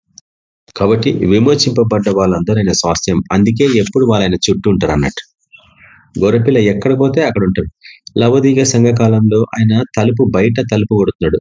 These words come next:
లోపల వీళ్ళు పాటలు పాడుకుంటున్నారు, వర్షిప్ చేసుకుంటున్నారు, అన్ని చేసుకుంటున్నారు, కానీ ఆయన మటుకు బయట ఉన్నాడు. ఇది నేను ఒకసారి ప్రశ్నించిన,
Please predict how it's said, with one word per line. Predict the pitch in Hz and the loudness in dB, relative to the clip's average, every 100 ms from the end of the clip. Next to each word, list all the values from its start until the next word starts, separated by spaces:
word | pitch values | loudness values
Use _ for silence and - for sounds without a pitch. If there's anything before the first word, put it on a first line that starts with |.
| 98 | 0
లోపల | 117 117 139 | 0 2 0
వీళ్ళు | 123 117 113 | 2 0 0
పాటలు | 107 117 | 0 0
పాడుకుంటున్నారు, | 113 107 - 90 82 76 - 92 | 0 0 -2 -2 -2 -4 -4 -4
వర్షిప్ | 92 117 95 | -2 -2 0
చేసుకుంటున్నారు, | 90 - 80 80 73 - _ _ _ _ _ _ 87 | -2 -4 -6 -2 -4 -4 _ _ _ _ _ _ -4
అన్ని | 85 - 120 143 | -2 0 2 2
చేసుకుంటున్నారు, | 135 113 104 90 85 82 - _ _ _ _ _ _ _ _ - | 0 0 -2 -2 -2 -4 -8 _ _ _ _ _ _ _ _ -4
కానీ | 123 110 90 90 - - _ _ _ _ _ _ _ - | 0 2 0 -2 -8 -20 _ _ _ _ _ _ _ -4
ఆయన | 110 127 | 0 0
మటుకు | 120 113 - 92 95 | 0 -2 -2 -2 -2
బయట | 85 87 101 110 | -2 0 0 0
ఉన్నాడు. | 98 87 82 - _ _ _ - | 0 -2 -4 -10 _ _ _ -2
ఇది | 117 | 2
నేను | 120 123 | 2 2
ఒకసారి | 117 120 117 | 2 2 0
ప్రశ్నించిన, | 117 113 123 113 107 98 95 | 0 0 0 0 0 -2 -2